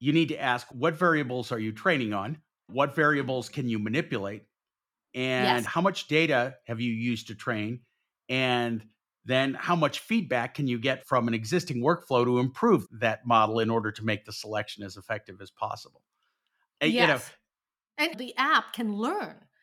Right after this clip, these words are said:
Speaker 2: right? You can continue to retrain it, refine it, and you definitely need to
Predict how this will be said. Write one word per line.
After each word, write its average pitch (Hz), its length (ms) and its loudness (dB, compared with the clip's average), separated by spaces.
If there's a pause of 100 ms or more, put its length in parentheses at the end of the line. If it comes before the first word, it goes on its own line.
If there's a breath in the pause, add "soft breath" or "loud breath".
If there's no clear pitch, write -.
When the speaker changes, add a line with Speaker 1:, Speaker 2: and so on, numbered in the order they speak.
(200)
Speaker 2:
right? 196 220 -2
You 233 120 -2
can 262 140 2
continue 247 320 2
to 214 160 2
retrain 254 640 0
it, 247 200 -4 (380 soft breath)
refine 233 580 0
it, 240 260 -2 (120)
and 196 400 -2 (420)
you 254 380 0
definitely 220 420 0
need 208 220 -6
to 202 140 -10